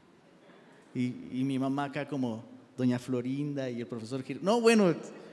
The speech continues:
fue, fue toda una sorpresa. Y, y, ¿sabes? Me di cuenta de eso, como que, como que solo los hombres mayores empiezan a descubrir el, el, el, la verdadera belleza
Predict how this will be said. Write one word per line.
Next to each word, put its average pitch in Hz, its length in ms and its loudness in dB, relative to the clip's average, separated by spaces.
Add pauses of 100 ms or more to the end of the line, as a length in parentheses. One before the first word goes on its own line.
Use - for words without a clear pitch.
(120)
fue, - 220 0
fue 226 180 8
toda 233 260 6
una 214 160 6
sorpresa. 180 760 -2 (1300)
Y, 240 200 -8 (220)
y, 190 80 -4
¿sabes? 233 400 0 (640)
Me 190 340 0
di 226 100 4
cuenta 233 320 6
de 190 100 6
eso, 202 300 2
como 175 180 0
que, - 480 -2 (420)
como 190 200 2
que 196 80 0
solo 285 260 0
los 226 220 0
hombres 226 260 -2
mayores 165 580 -2
empiezan 165 440 -2
a 165 180 -2 (320)
descubrir 160 640 -2
el, 160 220 0
el, 156 260 -4
el, 147 260 -2
la 151 120 -4
verdadera 151 420 -2
belleza 139 800 -2